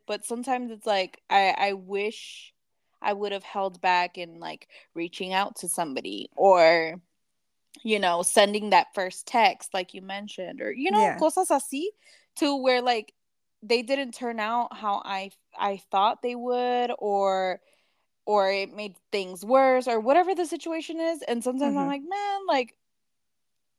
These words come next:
Speaker 1: I should just start being how I used to be and
Speaker 2: Yeah.
Speaker 1: just brushing it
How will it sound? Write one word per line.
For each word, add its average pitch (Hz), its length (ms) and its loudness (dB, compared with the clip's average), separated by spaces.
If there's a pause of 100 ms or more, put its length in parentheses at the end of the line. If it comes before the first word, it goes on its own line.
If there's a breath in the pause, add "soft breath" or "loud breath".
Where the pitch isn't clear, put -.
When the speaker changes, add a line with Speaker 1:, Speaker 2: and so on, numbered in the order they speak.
Speaker 1:
I 226 120 8
should 214 220 -10
just 214 180 -8
start 185 280 -4
being 185 280 -8
how 185 160 -10
I 170 100 -6
used 156 260 -10
to - 60 -16
be - 380 -12 (500)
and 202 120 4
Speaker 2:
Yeah. 190 80 -2
Speaker 1:
just 180 280 4
brushing 190 680 2
it 180 220 -6